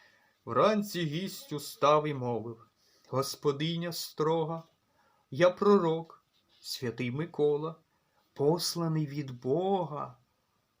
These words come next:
Здивувалась господиня. Ну, що йому сказати?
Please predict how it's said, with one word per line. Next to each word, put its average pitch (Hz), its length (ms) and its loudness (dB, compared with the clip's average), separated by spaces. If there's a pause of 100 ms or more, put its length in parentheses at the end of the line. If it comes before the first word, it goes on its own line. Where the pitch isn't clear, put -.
(420)
Здивувалась 120 840 -4
господиня. 113 680 -8 (340)
Ну, 123 120 -8
що - 200 -4
йому 127 240 -4
сказати? 107 500 -6